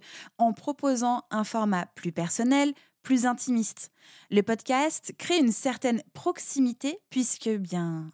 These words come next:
là, à l'heure qu'il est, je suis en train de chuchoter à l'oreille de mes auditeurs et mes auditrices. Il y a donc une relation de confiance qui se met en place. En tout cas, j'espère que grâce à ma voix, vous avez de plus en plus confiance en moi. Et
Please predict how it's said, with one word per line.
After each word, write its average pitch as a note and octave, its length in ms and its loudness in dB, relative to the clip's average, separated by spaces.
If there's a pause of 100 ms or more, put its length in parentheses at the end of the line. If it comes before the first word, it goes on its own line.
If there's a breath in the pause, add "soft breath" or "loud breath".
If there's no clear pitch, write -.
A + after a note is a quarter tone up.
là, F3 380 -2
à D#3+ 100 -4
l'heure E3+ 220 -4
qu'il F3 180 -6
est, C#4 140 -2
je A3 80 -2
suis F#3 180 -4
en F3+ 80 0
train F#3+ 200 -4
de D#3+ 200 -2 (320 soft breath)
chuchoter A#3+ 680 -2 (120)
à A3 120 2
l'oreille G3+ 500 0 (120)
de A#3 320 0 (160)
mes G#3+ 180 2
auditeurs G3 440 0 (100)
et A#3+ 100 0
mes A3+ 160 4
auditrices. G3+ 480 -8 (760 loud breath)
Il C4+ 140 4
y C#4+ 80 6
a C4+ 80 6
donc D4 200 0
une C4+ 100 6
relation C4 400 0
de C4+ 100 6
confiance C#4 600 0
qui - 140 -6
se A#3 140 -2
met G#3+ 280 2
en G3 120 -2
place. A#3+ 400 0
En A3+ 60 -2
tout - 160 -14
cas, F3 180 -2
j'espère E3+ 840 -4
que G3+ 100 -4
grâce F3+ 320 -2
à E3+ 60 -4
ma D#3+ 160 -2
voix, E3+ 200 -2
vous F3+ 220 -4
avez D#3 180 -6
de D3 80 -8
plus F#3+ 220 0
en F3 80 0
plus G3+ 200 -8
confiance - 440 -6
en D#3+ 40 -6
moi. D3 180 -4 (1120 loud breath)
Et F4+ 260 4